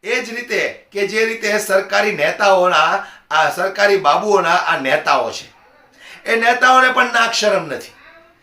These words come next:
કે ભાઈ ગરીબો માટે અમે શું કામને કાંઈ કરીએ, અમારે ખાલી ગરીબોનું કામ ચૂંટણી ટાણે વોટ માટે છે.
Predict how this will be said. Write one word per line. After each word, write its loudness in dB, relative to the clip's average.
કે -2
ભાઈ 2
ગરીબો 0
માટે 4
અમે 0
શું -6
કામને 2
કાંઈ -4
કરીએ, -12
અમારે -4
ખાલી -6
ગરીબોનું -4
કામ -2
ચૂંટણી -8
ટાણે -2
વોટ -4
માટે -4
છે. -18